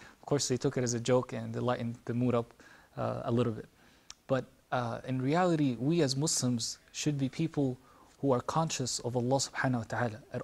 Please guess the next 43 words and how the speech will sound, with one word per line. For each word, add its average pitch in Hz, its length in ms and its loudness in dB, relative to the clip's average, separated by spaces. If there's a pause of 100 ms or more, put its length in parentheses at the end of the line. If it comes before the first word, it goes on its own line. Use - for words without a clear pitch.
all 135 160 2
times. 113 480 -8 (380)
If - 160 -6
we 135 80 2
do 180 180 8
that, 123 220 2 (200)
then 127 180 2
we 139 160 4
will 131 240 2
receive 127 460 0
the 117 100 2
love 120 440 6
of 120 120 -8
Allah 113 180 -2
subhanahu 117 280 -4
wa 113 60 -6
ta'ala. 113 280 -8 (380)
We'll 151 140 4
receive 139 540 2
the 127 80 2
ma'iyyah 127 420 4
of 117 80 -2
Allah 123 200 0
subhanahu - 240 0
wa 120 60 2
ta'ala. 120 260 2
Allah 127 220 4
subhanahu - 280 0
wa 156 40 -2
ta'ala 131 240 0
be, 127 100 -2
will 127 260 -2
be 120 120 2
with 139 180 4
us. 117 220 -2 (440)
And 123 160 0
most 135 260 0
importantly, 123 580 0
وَمَنْ 127 380 2
يَتَّقِ 123 440 -2
اللَّهَ 123 540 2
يَجْعَلْ 117 420 0 (100)
لَهُ 123 180 2